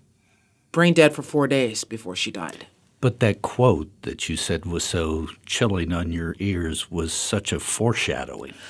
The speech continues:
Speaker 2: of, of,
Speaker 1: <laughs>
Speaker 2: of, of what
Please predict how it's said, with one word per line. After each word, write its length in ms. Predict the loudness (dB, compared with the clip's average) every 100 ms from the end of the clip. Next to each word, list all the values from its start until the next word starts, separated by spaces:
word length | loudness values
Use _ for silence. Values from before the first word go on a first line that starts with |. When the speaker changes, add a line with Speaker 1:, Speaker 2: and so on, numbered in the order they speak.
| -20 -20 _ _
Speaker 2:
of, 520 | -4 -4 -4 -8 -10
of, 680 | 0 4 4 2 -4 -6 -2
Speaker 1:
<laughs> 260 | -2 0 2
Speaker 2:
of, 420 | 4 4 0 -6 -4
of 280 | -2 0 2
what 200 | 2